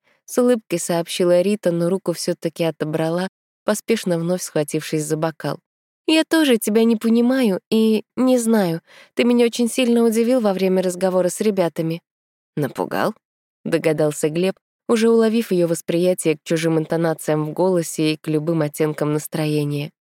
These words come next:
«Удивил», стояла на своём Марго. «Я не представляла, что ты можешь быть таким». «Каким таким?»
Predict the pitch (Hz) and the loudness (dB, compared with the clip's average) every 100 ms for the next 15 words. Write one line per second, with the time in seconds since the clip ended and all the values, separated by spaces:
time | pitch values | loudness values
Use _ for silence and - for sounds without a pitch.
0 | _ _ _ _ - 311 294 302 302 220 | _ _ _ _ 0 2 4 4 4 2
1 | - _ _ _ - - 170 160 175 156 | 0 _ _ _ -14 -4 -2 0 0 0
2 | 147 147 156 151 151 147 156 151 151 156 | 0 -2 -2 0 0 0 0 -2 -4 -6
3 | _ _ _ _ 294 294 285 269 277 - | _ _ _ _ 2 2 2 0 -2 0
4 | 269 277 285 247 226 247 226 254 240 233 | 2 4 4 2 2 -2 0 2 2 2
5 | 240 220 240 220 - _ _ _ - 240 | 2 2 0 -2 -10 _ _ _ -4 -4
6 | - 269 240 180 _ _ _ _ _ _ | -2 0 0 0 _ _ _ _ _ _
7 | - 127 170 - 73 - - - - | -4 -4 -2 -6 -10 -8 -12 -12 -16